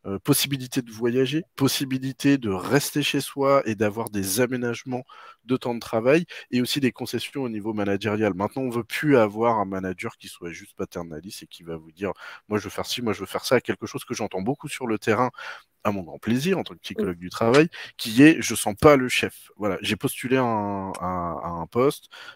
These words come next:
Speaker 1: euh, enfin, j'ai postulé quelque part, j'ai eu rendez-vous avec le R H et j'ai rencontré également mon N plus un. Je le sens pas, je sais pas, ça me, je, j'ai pas trop envie. Bah, bizarrement, moi, je suis plutôt d'accord avec ça.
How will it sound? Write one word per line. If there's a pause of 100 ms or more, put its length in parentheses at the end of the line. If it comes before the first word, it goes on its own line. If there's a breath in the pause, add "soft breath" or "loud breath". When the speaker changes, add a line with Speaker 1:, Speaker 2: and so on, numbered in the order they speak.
(160)
Speaker 1:
euh,
enfin,
j'ai
postulé
quelque
part,
j'ai
eu
rendez-vous
avec
le
R
H
et
j'ai
rencontré
également
mon
N
plus
un. (840 loud breath)
Je
le
sens
pas,
je
sais
pas,
ça
me,
je,
j'ai
pas
trop
envie. (320 loud breath)
Bah,
bizarrement, (540)
moi,
je
suis
plutôt
d'accord
avec
ça.